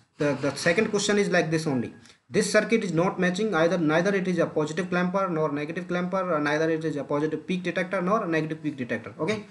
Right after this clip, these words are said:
so we have to solve this, uh, by general method, right? So general method is going to be, uh, what is going to happen positive clock cycle, what is going to happen negative clock cycle. Okay,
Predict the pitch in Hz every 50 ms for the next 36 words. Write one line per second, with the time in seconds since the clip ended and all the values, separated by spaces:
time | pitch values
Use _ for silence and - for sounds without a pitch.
0 | - - - - - _ _ - - 185 - 147 180 220 208 202 214 208 - 233
1 | 208 - - 180 190 202 185 165 - - - - 170 147 139 156 156 147 160 156
2 | 151 160 156 147 131 113 113 - 107 - - - 175 180 123 - - - - -
3 | - - - - _ - - 165 160 - 180 202 208 220 214 214 202 208 202 196
4 | 185 196 190 180 190 202 226 247 226 165 147 139 165 175 - - - 220 208 180
5 | 185 175 175 175 180 180 180 190 170 165 160 180 180 180 180 180 170 - 165 151
6 | 151 160 170 156 165 165 156 - - 160 160 160 160 156 147 147 151 156 160 160
7 | 160 156 151 151 156 151 156 156 156 147 135 131 135 143 143 143 - 127 120 117
8 | - 104 101 - - - _ _ 156 175 208